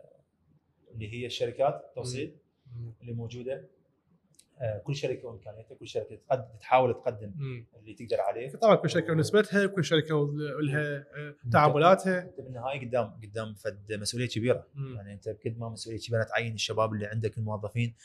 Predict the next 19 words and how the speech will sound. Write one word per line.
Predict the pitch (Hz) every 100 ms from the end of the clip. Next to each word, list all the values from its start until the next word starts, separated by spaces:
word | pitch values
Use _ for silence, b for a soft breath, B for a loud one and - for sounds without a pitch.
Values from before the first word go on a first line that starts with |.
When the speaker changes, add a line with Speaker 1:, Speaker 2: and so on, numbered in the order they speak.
| 139
Speaker 2:
مم. | 127 120
Speaker 1:
قدام | 113 110
مسؤوليه | 107 110 117
كبيره | 110 120
تتعامل | 110 - - - 117 123 110
ويا | 110
هذا | 110 117 113
التطبيق، | - 110 - 120 120
لانه | 107 104
هذا | 117
التطبيق | 113 110 113
به | 113
Speaker 2:
مم. |
Speaker 1:
سواق، | 110 113 107 120 120 110
وانت | 104
تعرف | 117 107
هذول | 113
Speaker 2:
مم. | 117
Speaker 1:
السواق، | 117 123 117 120 131